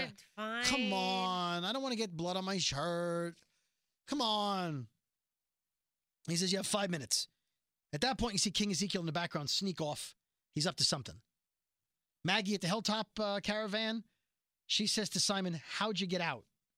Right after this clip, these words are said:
Speaker 2: Simon says, "Three guesses," and then just tells her, "'Cause we figured it out." Um, and he, he basically implied that Eugene helped.
Speaker 1: Yeah.
Speaker 2: And, uh, the kingdom is, he says, "The kingdom is getting its innards splayed out for all the world to see." He said, "The Saviors will soon be taking possession of there and Alexandria.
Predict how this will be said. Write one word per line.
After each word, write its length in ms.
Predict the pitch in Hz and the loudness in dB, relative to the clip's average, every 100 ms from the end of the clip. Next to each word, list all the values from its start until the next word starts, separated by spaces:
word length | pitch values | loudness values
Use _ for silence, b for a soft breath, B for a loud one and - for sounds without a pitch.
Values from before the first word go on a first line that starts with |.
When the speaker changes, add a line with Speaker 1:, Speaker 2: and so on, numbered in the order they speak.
| _ _ _ _ | _ _ _ _
Speaker 2:
Simon 280 | - 185 180 | -2 0 0
says, 180 | 170 151 | 0 0
"Three 220 | - 226 | 0 0
guesses," 500 | 180 185 - 95 - - _ - | 0 0 -2 -2 -6 -6 _ -6
and 80 | 165 | -2
then 80 | 185 | 0
just 180 | 175 - | 0 2
tells 200 | 180 123 | 0 -2
her, 40 | |
"'Cause 120 | 131 | -4
we 80 | 143 | -4
figured 280 | - 240 208 | -2 -2 -2
it 60 | 147 | -2
out." 240 | 113 104 _ _ _ _ _ _ _ _ _ _ _ _ _ _ | -6 -8 _ _ _ _ _ _ _ _ _ _ _ _ _ _
Um, 480 | 143 139 135 135 135 - | -4 -2 -2 -2 -6 -4
and 120 | 175 | -2
he, 80 | 170 156 | -2 -2
he 60 | |
basically 340 | 170 226 - 202 | 0 0 2 0
implied 400 | 180 185 175 151 | 0 0 0 -2
that 140 | 156 | -2
Eugene 320 | 147 208 156 | -2 0 0
helped. 280 | 120 117 - | -2 -6 -8
Speaker 1:
Yeah. 300 | 202 190 160 156 _ _ _ _ _ - | -2 0 0 -6 _ _ _ _ _ -2
Speaker 2:
And, 180 | 170 | 0
uh, 220 | 170 165 165 | 2 0 -2
the 120 | 165 | -4
kingdom 360 | 160 220 233 220 | 0 0 0 0
is, 80 | 190 | -2
he 140 | 170 | 0
says, 240 | 160 196 147 | 0 0 -2
"The 80 | 165 | -2
kingdom 340 | - 247 240 | -2 -2 -2
is 100 | 202 | -2
getting 220 | 180 196 | -2 -2
its 140 | 165 - | -2 -2
innards 280 | 202 190 151 | -2 -2 0
splayed 360 | - - 151 | 0 0 -2
out 220 | 143 147 - | 0 -2 -4
for 100 | 143 | -6
all 160 | 175 | -4
the 60 | 180 | -2
world 240 | 170 170 | -2 -2
to 80 | 147 | 0
see." 420 | 123 196 143 120 - _ _ _ _ _ | 2 2 0 -6 -10 _ _ _ _ _
He 80 | 156 | -2
said, 100 | 160 | 0
"The 60 | 165 | 2
Saviors 420 | - 233 233 196 | 2 2 0 0
will 80 | 190 | 0
soon 200 | - 220 | 0 0
be 60 | 226 | 0
taking 280 | 202 190 | -2 -2
possession 420 | 175 170 190 - 165 | -2 0 2 0 -2
of 260 | 151 131 | -6 -2
there 320 | 170 233 240 156 | 0 0 -2 -2
and 100 | 165 | -4
Alexandria. 720 | 170 156 131 185 160 131 - | -4 -2 0 0 -2 -6 -12